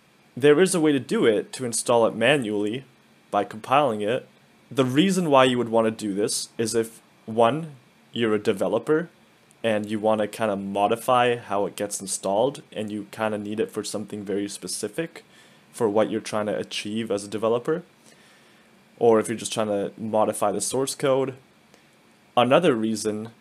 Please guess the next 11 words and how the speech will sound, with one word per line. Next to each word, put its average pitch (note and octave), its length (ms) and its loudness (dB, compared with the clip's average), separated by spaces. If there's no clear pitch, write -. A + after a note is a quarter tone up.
if A2+ 200 -4
you're A2 120 2
not A#2 240 4
a E3 40 2
developer E3+ 720 -2
and A2 120 -4
you're G#2+ 100 -4
just A2 240 -6
a A2+ 40 -6
sysadmin A#2+ 840 0
or G2+ 380 0